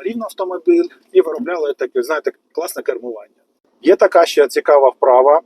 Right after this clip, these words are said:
е, дуже часто, так, якщо людини не, не виходить їхати рівно,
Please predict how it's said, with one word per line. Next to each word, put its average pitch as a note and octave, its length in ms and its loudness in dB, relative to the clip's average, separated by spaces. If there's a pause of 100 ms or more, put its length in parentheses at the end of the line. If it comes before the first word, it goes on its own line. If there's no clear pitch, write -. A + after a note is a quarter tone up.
е, A#2 280 -2
дуже C#3+ 240 -2
часто, A#2+ 580 0
так, B2 200 -2 (160)
якщо B2+ 340 0
людини B2+ 380 2
не, B2 100 -2 (180)
не C3 100 -4
виходить B2 420 2
їхати B2+ 460 2
рівно, E3+ 420 2